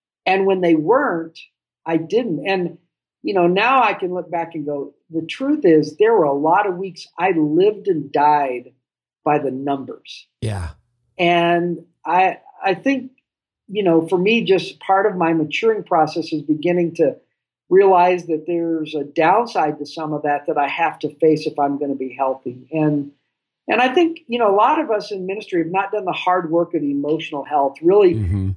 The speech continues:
Speaker 1: differentiating ourselves from our ministry.
Speaker 2: So how do you do that? I mean, that's definitely an affliction I have, and I think I'm better at it than I used to be. But, like, what are some keys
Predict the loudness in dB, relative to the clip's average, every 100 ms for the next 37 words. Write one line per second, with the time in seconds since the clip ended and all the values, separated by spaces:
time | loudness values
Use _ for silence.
0 | -4 -2 -2 -2 -4 0 2 2 2 0
1 | -2 -2 0 2 0 -8 _ -2 0 0
2 | -2 -12 -10 -6 -4 -4 -4 -6 -10 -14
3 | -16 -18 _ _ _ _ _ _ 0 2
4 | 2 0 -6 -4 -4 -4 -4 -6 -6 -8
5 | -10 -8 -4 0 0 0 -2 -6 -4 -4
6 | -4 -4 -4 -4 -4 -2 -2 -2 -4 -4
7 | -6 -6 -10 -8 -8 -6 -4 -4 -4 -6
8 | -6 -6 -6 -8 -6 -6 -6 -4 -6 -4
9 | -6 -6 -6 -6 -6 -6 -4 -4 -4 -6
10 | -6 -6 -6 -6 -6 -6 -6 -2 -2 -2
11 | -4 -6 -8 -6 -4 0 0 0 -2